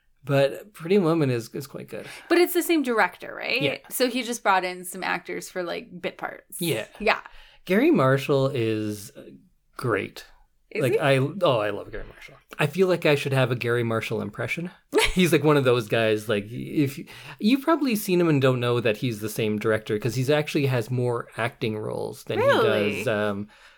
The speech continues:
Speaker 1: directing. But he did do a lot of those shitty, shitty movies at the end of his career, the, like,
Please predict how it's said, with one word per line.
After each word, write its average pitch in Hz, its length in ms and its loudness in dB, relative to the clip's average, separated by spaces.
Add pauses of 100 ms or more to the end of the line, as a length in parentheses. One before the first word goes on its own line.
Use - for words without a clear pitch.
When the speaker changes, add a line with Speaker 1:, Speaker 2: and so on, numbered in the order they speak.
(140)
Speaker 1:
directing. 127 640 -2 (440)
But 123 300 2
he 185 220 2
did 156 220 4
do 160 140 2
a 143 40 2
lot 131 220 4
of 135 40 -6
those 135 240 2
shitty, 139 560 2
shitty 123 380 0
movies 131 340 2
at 113 120 0
the 113 100 -6
end 117 140 -2
of 131 80 -2
his 135 160 -4
career, 156 420 2
the, 113 280 0
like, 104 260 -2